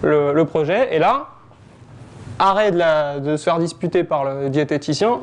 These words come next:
je remange. Donc moi j'ai vu ça,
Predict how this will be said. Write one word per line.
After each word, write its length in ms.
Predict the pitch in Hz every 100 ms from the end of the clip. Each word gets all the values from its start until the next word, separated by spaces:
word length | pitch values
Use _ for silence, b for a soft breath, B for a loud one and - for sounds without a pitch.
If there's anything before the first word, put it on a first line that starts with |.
| - - 1077 - - - - - - - - - -
je 140 | 151 202
remange. 340 | 208 165 131 - - - - - - - - - - - - - - - - - - - - - - B B B
Donc 160 | 156 147
moi 100 | 269
j'ai 140 | 190
vu 140 | 175 156
ça, 180 | 214